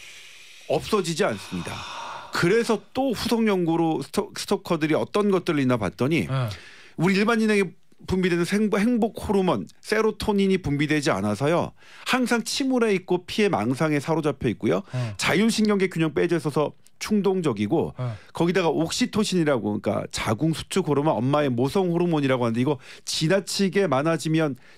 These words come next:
Speaker 1: 집착, 추-, 폭력성 증가거든요.
Speaker 2: 네.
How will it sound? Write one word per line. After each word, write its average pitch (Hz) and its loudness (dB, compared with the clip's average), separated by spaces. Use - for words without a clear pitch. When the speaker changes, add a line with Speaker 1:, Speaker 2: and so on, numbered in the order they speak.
Speaker 1:
집착, - -4
추-, - -12
폭력성 247 0
증가거든요. 135 0
Speaker 2:
네. 123 -10